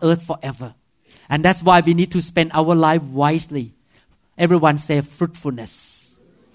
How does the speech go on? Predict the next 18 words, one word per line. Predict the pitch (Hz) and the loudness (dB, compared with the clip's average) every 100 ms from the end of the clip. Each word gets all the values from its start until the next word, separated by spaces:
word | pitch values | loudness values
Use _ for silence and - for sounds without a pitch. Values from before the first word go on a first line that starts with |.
| - - | -20 -4
productivity, | 185 143 180 170 - 180 151 151 139 101 _ _ _ _ _ _ _ - _ | -4 0 0 0 -4 -2 -2 -4 -8 -8 _ _ _ _ _ _ _ -20 _
bear | 139 170 180 190 196 | 2 6 8 6 4
more | 190 185 | 6 4
fruit. | 180 - 185 - _ _ _ _ _ _ _ | 2 -2 -2 -4 _ _ _ _ _ _ _
Now, | 180 214 220 226 226 - _ _ _ _ - | 2 6 6 6 2 -8 _ _ _ _ 2
that's | 214 - | 2 2
our | - 180 | 4 4
introduction | 185 170 170 156 - 151 - _ _ _ _ _ | 4 -4 -2 -2 -2 -10 -10 _ _ _ _ _
for | 147 | -6
today. | 151 131 110 82 _ _ _ _ _ _ _ | -4 -6 -6 -12 _ _ _ _ _ _ _
<laughs> | 156 113 - - 127 139 135 139 - _ - - - - - | -6 -4 -4 -10 -8 -8 -6 -10 -12 _ -20 -20 -20 -20 0
Now | 202 214 | 4 4
we're | |
gonna | 160 196 | 4 2
get | 190 175 | 2 2
into | 175 | 2
the | 156 | 2
message. | 143 156 - 104 - - | 2 -2 -4 -14 -16 -20